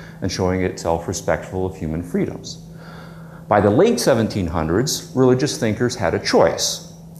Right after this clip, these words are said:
Accept the evidence and logic as the ultimate court of appeals, and thereby reject their deeply cherished religious ideals. Or, and here's the strategy,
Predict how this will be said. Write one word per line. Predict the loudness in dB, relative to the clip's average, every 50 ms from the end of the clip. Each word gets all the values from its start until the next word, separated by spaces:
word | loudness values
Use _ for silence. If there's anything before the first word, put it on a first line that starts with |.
| -18 -18 -18 -18 -18 -18 -18 -18 -18 -8 -4 -2
Accept | 0 4 4 4 4 4
the | 4 4
evidence | 6 6 6 6 4 4 2 2 0 -2 -4 -4 -2
and | 0 2 4
logic | 4 4 4 4 4 2 0 0 2
as | 0 0 0
the | 0 2
ultimate | 2 2 2 2 2 2 2 0 0 -2
court | 0 4 4 6 6
of | 4 2
appeals, | 0 0 0 0 2 2 2 2 2 0 -2 -6 -12 -12 -16 -20 -20 -10 -4 -2
and | 0 4
thereby | 4 6 6 6 6 4 4 4 6 6 6 4 4 0 -4 -12 -16 -18 -18 -18 -18 -18 -18 -18 -18 -18 -18 -18 -18 -18 -18 -18 -12 -4 0
reject | 0 4 4 4 4 4 2 2
their | 2 2
deeply | 4 2 2 2 2 0
cherished | 0 0 2 2 4 2 2 0 0
religious | 0 2 2 2 0 0 0
ideals. | -2 -2 -2 -2 -4 -6 -6 -6 -8 -10 -12 -12 -14 -18 -18 -18 -20 -20 -20 -20 -20 -20 -18 -10 -2 2
Or, | 4 4 6 6 6 6 4 4 2 -2 -6 -12 -14 -16 -18 -18 -18 -18 -18 -18 -18 -20 -20 -20 -20 -20 -20 -20 -18 -18 -16 -14 -10
and | -6 -4
here's | -4 -4 -4
the | -6 -6
strategy, | -2 2 2 4 4 2 0 -2 -8